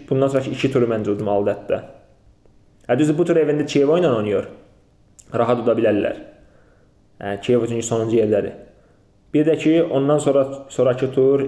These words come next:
Inter gedir Napoli səfərinə. Yəni, oradan maksimum bir xal çıxardılar məncə.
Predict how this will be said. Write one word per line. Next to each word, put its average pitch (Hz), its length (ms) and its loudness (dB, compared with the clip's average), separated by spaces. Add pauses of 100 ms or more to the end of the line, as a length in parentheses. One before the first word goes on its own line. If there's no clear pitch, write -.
Inter 131 440 0 (200)
gedir 127 280 2
Napoli 117 300 0
səfərinə. 110 480 -2
Yəni, 120 100 0
oradan 127 420 0
maksimum 127 440 -2
bir 117 100 0
xal 104 220 -2
çıxardılar 107 340 -2
məncə. 107 400 0